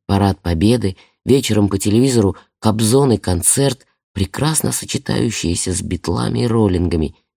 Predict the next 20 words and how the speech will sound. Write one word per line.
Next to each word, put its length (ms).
живущими 500
в 80
магнитофоне. 840
Подпольный 460
раковый 340
корпус 500
и 60
макулатурный 680
дрюон, 520
добытые 500
с 120
равными 420
усилиями 720
и 60
с 120
равным 480
удовольствием 640
прочитанные. 920
Сильная 580
армия, 340